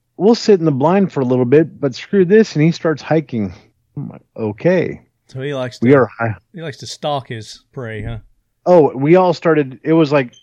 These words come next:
Speaker 1: "We're not sitting in the blinds anymore 'cause we're, why wait for him to come to us?
Speaker 2: There you go.
Speaker 1: Let's go to them." And I'm like,
Speaker 2: <laughs> You're like, "That defeats the purpose of a blind, guys."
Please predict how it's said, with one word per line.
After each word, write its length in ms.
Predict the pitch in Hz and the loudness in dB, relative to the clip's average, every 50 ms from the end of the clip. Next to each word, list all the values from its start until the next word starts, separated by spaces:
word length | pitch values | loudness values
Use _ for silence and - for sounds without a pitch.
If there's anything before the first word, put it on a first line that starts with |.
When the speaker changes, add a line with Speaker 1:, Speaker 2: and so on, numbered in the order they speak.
| _ _ | _ _
Speaker 1:
"We're 200 | - 123 135 160 | -6 -2 0 2
not 200 | 170 175 156 139 | 2 2 0 0
sitting 260 | - - 165 156 156 | -2 -2 -2 0 0
in 80 | 151 139 | 2 0
the 80 | 131 123 | 0 0
blinds 360 | 113 131 135 135 131 113 107 | 0 0 0 0 0 -2 -2
anymore 300 | 120 113 110 113 120 117 | -2 -2 0 -2 -2 -4
'cause 220 | - 131 104 101 | -4 -8 -8 -8
we're, 60 | 113 110 107 120 123 123 113 104 - _ - | -10 -12 -10 -10 -8 -8 -8 -10 -12 _ -10
why 280 | 117 113 127 139 143 | -2 0 2 4 4
wait 300 | 139 131 135 135 113 - | 4 4 4 2 2 0
for 80 | - 135 | -2 -2
him 100 | 123 113 | -2 -2
to 60 | 117 | -2
come 240 | - 123 117 113 107 | -2 -2 -2 -2 -2
to 80 | 104 | -2
us? 400 | 90 90 78 71 - - - - _ _ _ _ | -4 -6 -8 -12 -14 -18 -20 -20 _ _ _ _
Speaker 2:
There 200 | 127 120 110 113 | -20 -18 -16 -16
you 180 | 120 120 113 113 | -14 -14 -14 -14
go. 140 | 113 120 110 | -12 -4 0
Speaker 1:
Let's 240 | 110 123 135 131 - | 2 4 4 2 0
go 180 | - 135 127 | -2 0 0
to 100 | 120 123 | 0 2
them." 380 | 120 123 117 107 98 92 98 - - | 2 2 2 2 0 -6 -10 -14 -10
And 100 | 110 113 | -8 -4
I'm 100 | 113 120 | -2 -2
like, 200 | 120 110 104 90 92 _ _ - _ | 0 -2 -2 -4 -8 _ _ -20 _
Speaker 2:
<laughs> 240 | _ _ _ _ - | _ _ _ _ -6
You're 120 | 240 240 214 | -6 -4 -4
like, 180 | 190 180 175 | -4 -4 -4
"That 160 | 175 190 202 160 | -4 -4 -4 -6
defeats 320 | 147 - 196 180 147 - | -6 -6 -6 -6 -6 -8
the 80 | - - | -10 -8
purpose 320 | 170 151 131 - 143 135 | -8 -8 -8 -8 -10 -10
of 100 | 147 135 | -10 -10
a 80 | 135 123 | -10 -8
blind, 440 | 120 135 151 156 151 143 131 123 | -6 -6 -4 -4 -4 -6 -8 -8
guys." 360 | 120 127 127 127 131 123 - | -8 -8 -8 -8 -8 -10 -14